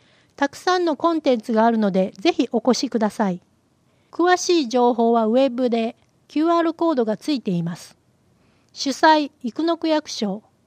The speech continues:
問い合わせ、令和七年度、エキスポ生野ヒートアッププロジェクト、プロモーション事業運営事務局。電話、零六六七一三の零零五二。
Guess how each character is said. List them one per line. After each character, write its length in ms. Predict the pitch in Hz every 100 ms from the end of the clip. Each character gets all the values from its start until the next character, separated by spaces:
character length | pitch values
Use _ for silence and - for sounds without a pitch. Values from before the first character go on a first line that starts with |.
| _
問 200 | 269 311
い 60 | 311
合 100 | 302
わ 120 | 302
せ、 340 | 277 277 254 - _ _ _ -
令 260 | 269 330
和 120 | 320
七 280 | 320 330 330
年 300 | 320 311 254
度、 260 | 202 190 214 _ _ -
エ 80 | 254
キ 140 | 339
ス 160 | 302 -
ポ 140 | 320
生 240 | 311 - 233
野 260 | 196 208
ヒ 260 | _ - 320
ー 40 |
ト 160 | 320 330
ア 60 | 320
ッ 40 |
プ 180 | 320 302
プ 120 | 302
ロ 120 | 294
ジ 120 | 254
ェ 40 | 226
ク 120 | -
ト、 260 | - 180 208 _ _
プ 80 | 277
ロ 140 | 311
モ 200 | 311 320
ー 20 |
シ 160 | 311 311
ョ 100 | 285
ン 100 | 254
事 160 | 226 254
業 280 | 311 311
運 200 | 311 302
営 140 | 294 285
事 120 | 254
務 120 | 269
局。 440 | 277 226 - 185 208 _ _ _ _ -
電 260 | 254 294
話、 300 | 285 269 247 _ _ _
零 260 | 262 302 311
六 400 | 311 - 214 202 _ -
六 260 | 254 277
七 300 | 302 339 320
一 220 | 254 -
三 320 | 214 254 240 208
の 240 | 190 214 -
零 260 | 302 311
零 240 | 311 285 220
五 260 | 190 208
二。 340 | 214 208 175